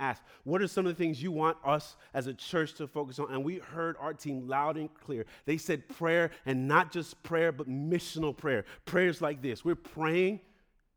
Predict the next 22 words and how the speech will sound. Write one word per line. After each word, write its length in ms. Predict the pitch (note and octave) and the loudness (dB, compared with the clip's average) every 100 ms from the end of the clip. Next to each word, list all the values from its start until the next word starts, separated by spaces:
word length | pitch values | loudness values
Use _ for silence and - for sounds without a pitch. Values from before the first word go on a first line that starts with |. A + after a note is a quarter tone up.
| _ _ _ _ _ | _ _ _ _ _
"Lord, 240 | D3+ C3+ G#2 | -4 -4 -2
give 140 | D3 | -4
us 100 | D3 | -4
boldness 380 | G2+ C#3+ D3+ C3 | -2 0 0 -4
to 60 | C3+ | -10
speak 300 | - C#3+ C3+ | -8 -6 -4
the 80 | C3+ | -4
mystery 340 | C3 D3 C#3+ | -4 -4 -6
of 40 | C3+ | -6
the 80 | |
gospel." 320 | B2 C3 - B2 | -6 -6 -6 -8
And 80 | |
so 160 | A#2+ C3 - - A#2+ G2+ | -6 -8 -8 -18 -16 -4
this 340 | F3 G3 - | -2 -2 -4
year, 180 | D#3+ D#3 | -2 -2
Downtown 460 | A#2+ B2+ C3 C#3+ C#3 | 0 -2 -2 -4 -4
Hope, 220 | B2+ A2 | -6 -4
we 180 | D#3+ E3 | -2 0
are 180 | C3+ | 2
going 380 | B2 G#2+ C3+ C#3 C3+ | 0 -2 0 0 0
to 120 | B2+ | -4
live 640 | B2 C3+ C#3+ D#3 D#3+ C3+ | -2 0 2 2 0 -2